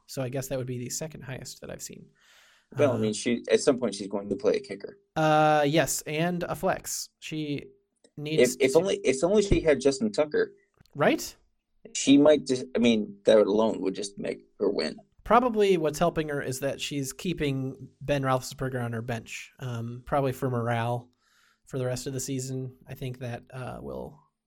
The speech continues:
Speaker 1: help her, uh, to victory.
Speaker 2: Ben Roethlisberger, has he done anything bad?
Speaker 1: He has done some things bad, and he's injured, yes.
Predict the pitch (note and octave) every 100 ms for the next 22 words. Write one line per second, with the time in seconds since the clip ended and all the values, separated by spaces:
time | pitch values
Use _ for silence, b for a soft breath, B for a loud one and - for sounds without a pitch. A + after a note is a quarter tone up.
0 | _ _ _ _ _ - B2 C#3+ C#3+ A#2
1 | - _ - A#1 - - _ _ _ _
2 | - G#3+ A#3 F3+ D3+ A#2 - _ _ _
3 | _ G#2+ B2 C#3 C#3+ C#3 - A2+ C#3 C3+
4 | G#2 - F#2 - F#2+ - - G2 A#2+ B2
5 | C#3+ - D#3 D#3 D#3+ E3+ - _ - -
6 | G#3+ G3+ F3+ G3 G3 F#3+ - - - E3
7 | D3+ E3+ D#3 D3+ D3 D3 C3 B2+ B2 -
8 | - - - - -